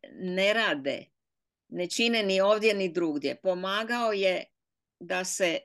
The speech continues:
ispili Dubravkin leptir iz njene vrijedne i već odavno uspješne gusjenice.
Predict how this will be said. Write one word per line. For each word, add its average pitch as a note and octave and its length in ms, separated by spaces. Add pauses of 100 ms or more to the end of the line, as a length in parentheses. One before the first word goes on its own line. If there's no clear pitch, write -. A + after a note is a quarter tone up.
ispili B3+ 840
Dubravkin F#3 680
leptir G3+ 480 (400)
iz F3 220
njene F#3+ 340
vrijedne G3+ 760 (380)
i F#3+ 120
već F3+ 280
odavno G3+ 600
uspješne F3 680 (160)
gusjenice. C3+ 800